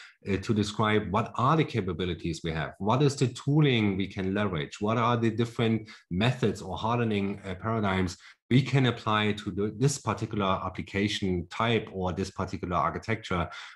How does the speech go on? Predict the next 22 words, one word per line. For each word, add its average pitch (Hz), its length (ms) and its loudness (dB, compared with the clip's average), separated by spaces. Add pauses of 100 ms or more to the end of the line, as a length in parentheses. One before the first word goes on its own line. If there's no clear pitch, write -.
What 120 180 4
are 135 160 4
the 120 80 4
things 117 480 2
we 98 140 0
really 117 260 2
need 107 200 -2
to - 60 -12
double 90 220 -6
click 87 240 -10
on 82 140 -6
it? 82 180 -8 (320)
What 98 160 2
are 113 100 6
the 107 80 4
things 104 300 2
we 98 120 4
really 110 260 4
need 104 160 4
to 104 100 -6
focus - 340 -4
on? 123 300 2